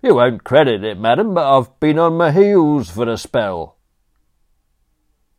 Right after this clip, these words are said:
Aunt Agatha indicated she found the idea remarkably easy to credit. "Before that, though, I was with the Duke of Strathern."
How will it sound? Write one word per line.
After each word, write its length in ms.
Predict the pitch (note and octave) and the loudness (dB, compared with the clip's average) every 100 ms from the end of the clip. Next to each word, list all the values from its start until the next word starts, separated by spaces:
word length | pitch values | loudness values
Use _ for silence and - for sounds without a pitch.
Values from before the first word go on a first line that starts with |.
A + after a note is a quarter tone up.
| _ _ _ _ _ - | _ _ _ _ _ -8
Aunt 260 | A2 G#2 | -6 -4
Agatha 460 | G#2 G2+ F#2 F#2+ F2 | -4 -4 -8 -10 -10
indicated 680 | F#2+ F#2+ F#2+ F2 F2+ F2 - _ _ | -10 -10 -12 -14 -14 -16 -20 _ _
she 160 | - G2 | -18 -8
found 360 | C3 B2+ A#2+ | -4 -2 -2
the 100 | A2+ | -4
idea 420 | G#2 G#2 G2+ G2+ | -4 -4 -4 -6
remarkably 840 | G2 G2 G2+ G#2+ G2+ F2 E2 D#2+ D2+ | -6 -6 -6 -8 -10 -12 -14 -14 -16
easy 360 | F#2+ F2+ D#2 - | -14 -14 -16 -20
to 60 | - | -20
credit. 420 | - D2 - _ _ _ _ _ _ _ _ _ _ _ _ _ _ _ _ _ - | -20 -20 -20 _ _ _ _ _ _ _ _ _ _ _ _ _ _ _ _ _ -2
"Before 460 | E3 D3 D#3+ C#3 | 2 4 4 2
that, 280 | A#2 A2+ F2 | 2 -2 -4
though, 300 | G2 G#2 G#2 | -6 -2 -2
I 160 | G#2 G#2 | -2 -2
was 220 | G#2 G#2+ | -6 -4
with 180 | D#3+ C#3 | -4 -2
the 80 | |
Duke 380 | C3+ - F3+ E3+ | -6 2 2 2
of 160 | F3+ D#3 | -2 -2
Strathern." 800 | - - C#3 - E2+ C#2+ C2+ | -12 -4 -4 -4 -12 -16 -18